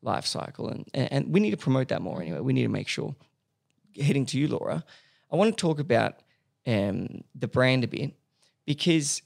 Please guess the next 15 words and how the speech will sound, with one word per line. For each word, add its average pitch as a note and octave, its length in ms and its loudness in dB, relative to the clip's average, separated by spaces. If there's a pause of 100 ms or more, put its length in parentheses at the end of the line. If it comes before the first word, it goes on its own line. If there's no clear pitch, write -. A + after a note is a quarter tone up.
(120)
our C#3+ 80 2
brand F3+ 300 2
is D3+ 100 0
a A#2+ 60 2
very B2 800 2
odd B2+ 280 2
brand A#2 420 -2
in A#2 140 -4
regards G#2+ 540 -4
to, A#2+ 400 -6 (360)
um, F2 540 -4
members B2 320 0
clubs, A2 360 0
leadership A#2 380 -2
communities. A2 600 -4